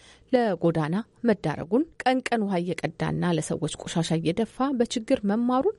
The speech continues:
በመጨረሻም ኮሌጅ ገብቶ ተመርቆ ስራ መያዙን፣ ትንሽ ገንዘብ አጠራቅሞ ሊረዳቸው እንደመጣና እነሱም ከጠነከሩ እሱ የደረሰበት እንደሚደርሱ ነገራቸው። ተስፋ ያስበውን አደረገ። በመጀመሪያው ምዕራፍ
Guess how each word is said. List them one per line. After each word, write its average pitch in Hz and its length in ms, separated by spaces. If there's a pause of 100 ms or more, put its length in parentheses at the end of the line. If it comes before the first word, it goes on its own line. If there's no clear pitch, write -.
(120)
በመጨረሻም 190 720
ኮሌጅ 214 340
ገብቶ 208 300
ተመርቆ 233 380 (440)
ስራ 240 200 (100)
መያዙን፣ 165 480 (220)
ትንሽ 330 260
ገንዘብ 185 320
አጠራቅሞ 247 520 (220)
ሊረዳቸው 185 540
እንደመጣና 220 580 (260)
እነሱም 220 400
ከጠነከሩ 175 520 (160)
እሱ - 160
የደረሰበት 170 640
እንደሚደርሱ 160 540
ነገራቸው። 180 600 (100)
ተስፋ - 300 (320)
ያስበውን 165 560
አደረገ። 165 360 (360)
በመጀመሪያው 170 640
ምዕራፍ 226 400